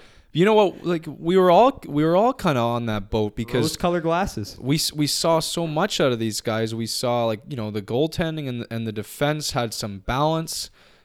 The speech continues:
Speaker 1: Uh, we knew they were a one-line team, but what are you gonna do? Now, I'm gonna try to justify as much as I can here and hopefully bring some, some light back into this dark place. Um,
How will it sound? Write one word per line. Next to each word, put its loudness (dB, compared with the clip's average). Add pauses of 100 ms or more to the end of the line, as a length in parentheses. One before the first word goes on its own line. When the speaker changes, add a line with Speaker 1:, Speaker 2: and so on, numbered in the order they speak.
(140)
Speaker 1:
Uh, -2
we -2
knew 0
they 4
were 6
a 2
one-line -4
team, -8
but -2
what -2
are -2
you -2
gonna -4
do? 0 (460)
Now, 2
I'm 0
gonna 0
try 0
to 2
justify -2
as 0
much -6
as -4
I 0
can -6
here -6
and -6
hopefully -4
bring -4
some, -8
some -10
light -2
back -6
into -4
this -6
dark -4
place. -6 (480)
Um, -2